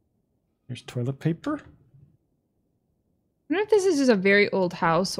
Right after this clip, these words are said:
Speaker 2: or people don't clean.
Speaker 1: I can't open that drawer for some reason.
Speaker 2: That's the mother in me. <laughs> It's so grimy.
Speaker 1: See, this isn't that scary
Speaker 2: Where's the
Speaker 1: yet.
Speaker 2: bleach?
Speaker 1: This is, this is fine.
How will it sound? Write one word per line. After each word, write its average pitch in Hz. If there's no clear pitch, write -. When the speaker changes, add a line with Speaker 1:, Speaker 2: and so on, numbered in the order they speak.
Speaker 2:
or 165
people 165
don't 139
clean. -
Speaker 1:
I 127
can't 139
open 131
that 120
drawer 117
for -
some 110
reason. 110
Speaker 2:
That's 233
the 196
mother 175
in 165
me. 165
<laughs> -
It's 254
so 320
grimy. 240
Speaker 1:
See, 214
this 233
isn't 202
that 156
scary -
Speaker 2:
Where's 127
the -
Speaker 1:
yet. 151
Speaker 2:
bleach? 208
Speaker 1:
This -
is, 175
this 196
is 160
fine. 120